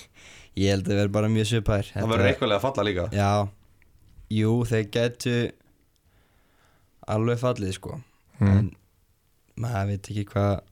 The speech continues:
Speaker 1: hvað Dóri kúkar hann upp á.
Speaker 3: Já, já. Heldur hann farið sjálfur í marki loksins eins og allir eru búin að vera að bíða eftir?
Speaker 1: <laughs>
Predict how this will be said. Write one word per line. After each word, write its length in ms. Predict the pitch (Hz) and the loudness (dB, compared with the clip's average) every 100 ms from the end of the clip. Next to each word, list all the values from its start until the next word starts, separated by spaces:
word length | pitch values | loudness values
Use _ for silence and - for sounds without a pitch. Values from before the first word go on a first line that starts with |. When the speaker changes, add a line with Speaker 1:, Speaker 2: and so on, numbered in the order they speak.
| _ _ _ _ - | _ _ _ _ -4
Speaker 1:
hvað 180 | 101 | -2
Dóri 240 | 98 101 104 | 2 2 0
kúkar 400 | - 107 107 107 | -2 -2 0 0
hann 160 | 107 | 0
upp 120 | 110 107 | 0 0
á. 100 | 107 - _ _ _ _ - _ _ _ _ | -2 -4 _ _ _ _ -20 _ _ _ _
Speaker 3:
Já, 160 | - 101 | 0 2
já. 160 | 101 110 - - _ - - - - - - - | 4 2 -2 -20 _ -20 -20 -20 -20 -20 -20 -14
Heldur 200 | - 104 | -2 0
hann 80 | |
farið 180 | 110 110 | 2 2
sjálfur 220 | 120 117 120 | 2 2 2
í 40 | |
marki 300 | 123 - 127 | 0 0 0
loksins 400 | 127 - 127 - | 0 0 -2 0
eins 120 | 117 120 | 2 2
og 80 | 120 | 4
allir 160 | 120 | 4
eru 80 | 123 | 4
búin 80 | 127 | 2
að 80 | 123 | 4
vera 80 | |
að 80 | 113 | 4
bíða 160 | 131 120 | 4 2
eftir? 480 | 117 117 101 - | 2 -2 -6 -10
Speaker 1:
<laughs> 80 | - | -14